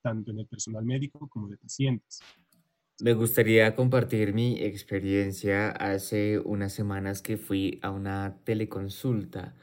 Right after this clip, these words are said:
Speaker 2: Y digo que fui porque no necesariamente la tomé en mi hogar,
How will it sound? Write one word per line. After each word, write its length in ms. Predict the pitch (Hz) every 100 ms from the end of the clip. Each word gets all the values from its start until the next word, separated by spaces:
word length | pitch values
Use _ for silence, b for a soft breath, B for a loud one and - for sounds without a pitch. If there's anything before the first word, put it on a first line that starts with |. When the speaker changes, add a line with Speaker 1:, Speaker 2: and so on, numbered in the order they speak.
| B B B
Speaker 2:
Y 80 | -
digo 240 | 127 123 123
que 120 | 147
fui 300 | - 123 127
porque 340 | 139 143 120
no 140 | 110 107
necesariamente 640 | 110 113 107 110 110 110
la 160 | 110 110
tomé 440 | 98 98 98 -
en 180 | - 110
mi 120 | 113
hogar, 380 | 120 113 104 123